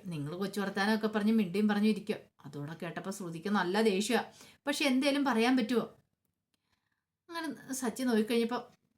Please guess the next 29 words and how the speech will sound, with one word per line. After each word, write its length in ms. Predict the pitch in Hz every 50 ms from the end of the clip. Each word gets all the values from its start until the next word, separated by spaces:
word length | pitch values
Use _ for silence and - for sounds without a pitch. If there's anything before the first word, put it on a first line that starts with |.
| _ _ _ _ _ _ _ _ _ - - 220
ശ്രുതി 340 | 214 - 220 180 175 214 226
വരയ്ക്കുന്ന 380 | 233 208 202 196 233 226 233
അത്ര 200 | 220 226 233 233 240
ഇഷ്ടപ്പെട്ടില്ല. 520 | 233 226 220 - 220 196 226 214 240 220 - - -
"അയ്യോ, 220 | 185 185 214 262 262 262 - _ _ _ _ _ _ _ _ _ _ _ _ _ _ _ _ _ _ -
പൗഡർമ 360 | 190 180 180 208 220 247 277
ഇങ്ങനെയല്ല, 440 | 269 233 247 294 320 302 269 269 262 - - 214 -
കൈ 180 | 233 214 233 285 285
അങ്ങോട്ട് 260 | 269 269 277 302 277
വ-, 240 | 240 226 214 214 -
വളച്ച്, 400 | 196 202 196 202 208 - 214 214 - -
അത് 140 | - 294 339
അങ്ങോട്ട് 340 | 294 254 262 277 302 311 349
തിരിച്ച്, 320 | 262 277 226 214 - 220 - -
ഇങ്ങോട്ട് 340 | 262 339 359 370 381 381 370
തിരിച്ച്." 300 | 262 269 220 214 220 - - - - - - - -
അതെല്ലാം 340 | 170 165 180 175 180 196 214
കേട്ട് 200 | 208 202 190 190
കഴിഞ്ഞപ്പോ 300 | 220 208 208 208 214 202 208
ശ്രുതി 260 | - 208 175 175 190
പറഞ്ഞു, 260 | 208 208 202 208 208 - -
"അതേ, 200 | 185 190 226 180 160 - - _ _ _ _ _ _ _ _ -
ഹ്, 120 | 240 196 - - - _ - _ _ _ -
ഈ 120 | 175 185 196 196 - - _ _ _ _ _ _ _ _ _ _ _ _ _ _ 156
ഡ്രൈവർ 420 | 190 220 202 170 170 175 190 220
വളയം 320 | 233 226 196 185 196 226 240
പിടിക്കുന്ന 300 | 233 220 220 - 240 254
പോലെ 160 | 254 269 277
അല്ലത്, 280 | 254 226 226 233 226